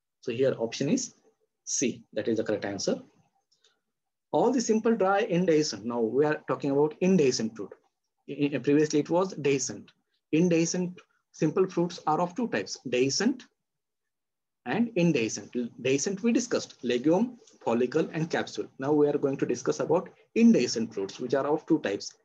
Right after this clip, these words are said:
dry indehiscent and fleshy indehiscents. So here, simple dry indehiscent. And all these fruits are one-seeded, having a single seed.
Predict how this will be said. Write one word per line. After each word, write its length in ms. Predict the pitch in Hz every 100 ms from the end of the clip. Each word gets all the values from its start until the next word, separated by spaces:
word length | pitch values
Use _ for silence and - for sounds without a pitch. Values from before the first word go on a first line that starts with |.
| -
dry 400 | 120 127 165 233 - _ 170
indehiscent 560 | 185 180 180 226 226 -
and 200 | 160 285 _ _ -
fleshy 400 | 185 131 165 139
indehiscents. 580 | 123 98 - - - - _ _
So 120 | - 131
here, 300 | 175 233 - -
simple 380 | 139 135 170
dry 360 | 170 139 165 - -
indehiscent. 540 | 165 170 123 110 110 - _ _ _ -
And 120 | 135
all 140 | 156 220
these 160 | 226
fruits 260 | - 170 180
are 140 | 202
one-seeded, 540 | 165 202 220 143 107 -
having 360 | 135 139 151
a 40 | 147
single 300 | 220 240 185
seed. 340 | - 104